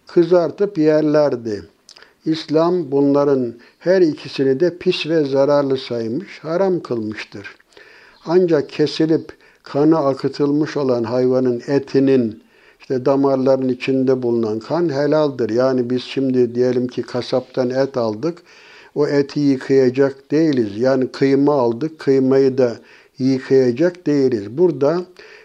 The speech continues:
haram olan kan etten ayrı olarak, e, biriktirilmiş, sonra efendim, yenen kandır.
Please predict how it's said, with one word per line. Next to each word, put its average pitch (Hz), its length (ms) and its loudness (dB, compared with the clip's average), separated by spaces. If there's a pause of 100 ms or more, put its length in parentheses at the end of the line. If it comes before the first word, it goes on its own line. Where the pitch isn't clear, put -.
haram 160 520 0
olan 123 480 0
kan 185 400 -2 (400)
etten 165 680 0
ayrı 143 380 4
olarak, 135 760 0 (600)
e, 143 380 4
biriktirilmiş, 143 920 2
sonra 165 640 -2 (540)
efendim, 147 420 2
yenen 135 560 2 (200)
kandır. 120 560 -2